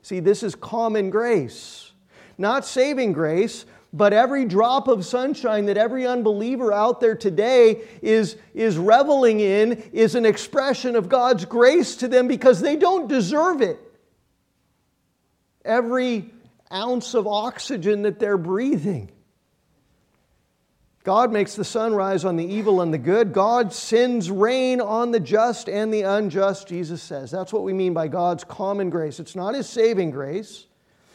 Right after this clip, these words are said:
which he only gives to the elect and, and by which all of us have been saved and redeemed by God's saving grace. But, but God's common grace is the grace of God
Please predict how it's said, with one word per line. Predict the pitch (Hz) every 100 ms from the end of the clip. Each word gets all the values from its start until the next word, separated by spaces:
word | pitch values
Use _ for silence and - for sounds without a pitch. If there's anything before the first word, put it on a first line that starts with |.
| - _
which | 185 175
he | 190
only | 185 202 226
gives | 180 214 214
to | 214
the | 196 208
elect | 170 151 160 175 185
and, | 165 160 - _
and | 165 151
by | 175 196
which | 202 202 196
all | 175 190 202
of | 170
us | 185 175
have | 180 165
been | 185 175
saved | - 196 190 180
and | 190 175 170
redeemed | 156 143 233 196 147
by | 123 151
God's | 160 170 147 - - _ _
saving | - - 208 226 220
grace. | 190 190 143 131 - _
But, | 139 202 165 175
but | 180
God's | 208 190 160
common | - 247 330 320
grace | 214 202 208 214
is | 156
the | 170
grace | 135 185 262 285 247
of | 185
God | 156 269 269 170 170